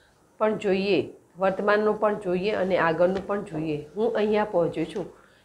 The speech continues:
એમાં ખોડલધામ અને આગેવાનોનો પણ સાથ સહકાર રહેલો છે. હંમેશા મને આપણો સમજીને આગળ વધારવામાં મદદ કરી છે. આ પ્રકારના સન્માનો થકી અમને નવી ઉર્જા અને શક્તિ મળતી હોય છે. મંત્રી બન્યા બાદ સૌપ્રથમ સન્માનનો કાર્યક્રમ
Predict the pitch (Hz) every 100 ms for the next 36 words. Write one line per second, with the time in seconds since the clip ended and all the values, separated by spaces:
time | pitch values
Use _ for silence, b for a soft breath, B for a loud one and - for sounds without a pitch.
0 | _ 175 175 175 202 196 214 226 226 226
1 | - 175 180 185 180 175 208 208 208 208
2 | 208 220 214 196 170 170 185 180 208 175
3 | 151 151 156 160 160 - b b b -
4 | 208 220 226 240 226 220 226 - - 185
5 | 185 180 175 208 185 135 165 170 202 226
6 | 185 175 175 180 202 185 151 160 - 156
7 | 160 - 160 - - _ _ _ _ _
8 | - 233 233 226 226 226 226 185 185 170
9 | 180 175 202 196 170 165 175 175 180 185
10 | 220 - 180 160 208 214 202 185 185 175
11 | - 185 170 156 151 160 185 180 160 151
12 | - _ _ _ _ - 202 220 226 254
13 | 214 185 185 185 202 156 165 214 214 214
14 | 214 220 220 185 175 175 180 180 180 170
15 | 185 196 180